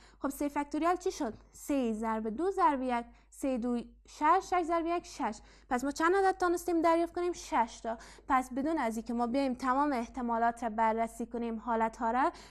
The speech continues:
می‌تونیم راستاً جواب آخرش را نظر به این فرمول دریافت کنیم.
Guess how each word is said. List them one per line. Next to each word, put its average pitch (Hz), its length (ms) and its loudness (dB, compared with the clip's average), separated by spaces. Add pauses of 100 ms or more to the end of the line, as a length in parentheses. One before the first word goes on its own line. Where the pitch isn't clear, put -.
(120)
می‌تونیم 311 340 -2
راستاً 320 280 -2
جواب 254 260 0
آخرش 294 540 0
را 359 160 2 (260)
نظر 240 280 -2
به 226 160 -4
این 269 100 -4
فرمول 269 400 2
دریافت 208 440 -2
کنیم. 233 220 -12